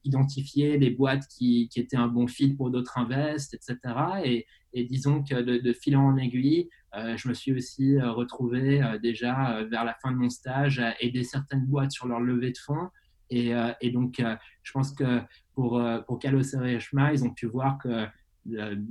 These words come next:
ce qui était, euh, le, disons, le plus important, c'est que d'un côté, euh, j'arrivais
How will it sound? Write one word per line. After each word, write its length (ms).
ce 120
qui 80
était, 180
euh, 500
le, 200
disons, 300
le 140
plus 160
important, 380
c'est 140
que 60
d'un 140
côté, 500
euh, 160
j'arrivais 680